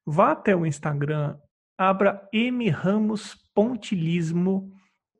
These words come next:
Na nossa troca de e-mails, eu falei pra você, "Não, porque a gente conversa sobre o pontilismo, et cetera" Você falou, "Emerson, ó, só um detalhe técnico.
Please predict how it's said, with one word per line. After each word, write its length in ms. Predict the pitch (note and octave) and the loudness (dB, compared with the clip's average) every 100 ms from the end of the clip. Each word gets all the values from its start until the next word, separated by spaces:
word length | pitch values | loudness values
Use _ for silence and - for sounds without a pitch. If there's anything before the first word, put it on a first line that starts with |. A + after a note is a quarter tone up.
| _ - | _ -2
Na 160 | G3 G3+ | 4 6
nossa 340 | G3+ A3+ B3+ | 6 2 2
troca 460 | A#3 - G3+ G3 F#3 | -2 4 4 4 -2
de 160 | E3+ | -2
e-mails, 500 | F#3+ E3+ F#3+ G#3 D#3+ | -4 -2 -2 -2 -2
eu 100 | E3+ | -4
falei 260 | F3 F#3 E3+ | -4 -6 -6
pra 140 | F#3+ | -6
você, 680 | F3 F3+ - - F3+ E3 D#3 | -6 -6 -8 -6 -4 -4 -8
"Não, 280 | - D#4 E4 | -2 0 2
porque 260 | - G3 G#3+ | 0 -2 0
a 60 | |
gente 260 | F3+ G3+ - | 0 0 -2
conversa 720 | - F#3 G3 G#3 F#3+ - F#3+ | -4 2 6 6 4 -2 -2
sobre 340 | - - F#3 F#3+ | -2 -4 -4 -4
o 60 | |
pontilismo, 1120 | - F#3 F3+ - F#3+ B3+ D4 G#3+ F#3+ G#3 G3 | -2 -2 -2 -2 0 2 2 0 0 0 2
et 100 | F#3+ | 0
cetera" 460 | G3 - G3+ G3+ G3+ | -2 4 4 4 -4
Você 160 | F#3+ G3 | -4 -4
falou, 240 | G3+ G3+ | 6 6
"Emerson, 580 | G3 G3+ - G3+ D3+ C#3+ _ _ _ - | 6 2 0 -2 -2 -8 _ _ _ -4
ó, 200 | F3 E3 | 0 2
só 220 | C#3+ - | 0 -4
um 60 | G3 | -2
detalhe 360 | G3+ G3+ G3+ G#3+ | -2 0 -2 -2
técnico. 840 | - D#3+ C3+ - C#3+ C#3+ C#3 B2 | -2 -4 -4 -6 -10 -8 -10 -12